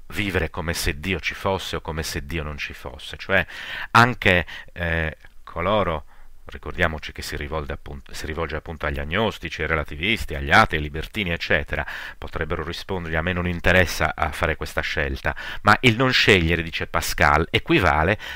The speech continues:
a scegliere che Dio non esiste. Quindi anche chi, eh, si rifiuta, eh, di accettare questo argomento, in realtà sta scegliendo. Vediamo adesso, oh, oh, l'argomento.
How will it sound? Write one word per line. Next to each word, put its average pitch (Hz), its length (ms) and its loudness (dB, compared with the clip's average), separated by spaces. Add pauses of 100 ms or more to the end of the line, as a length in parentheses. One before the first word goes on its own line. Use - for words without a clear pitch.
(160)
a - 80 0
scegliere 87 580 2
che 147 140 2
Dio 80 180 -2
non 82 140 -2
esiste. 73 480 -6
Quindi 90 400 -2
anche 135 420 6
chi, 107 260 4 (320)
eh, 80 320 -2
si - 200 -2
rifiuta, 95 720 0
eh, 73 180 -8
di 76 120 -6
accettare 85 440 2
questo - 240 -2
argomento, 120 460 0
in 113 80 2
realtà 95 300 8
sta - 160 2
scegliendo. 73 840 -4 (800)
Vediamo 85 300 6
adesso, 87 600 6
oh, 82 340 -6
oh, 82 200 -6
l'argomento. 76 840 -6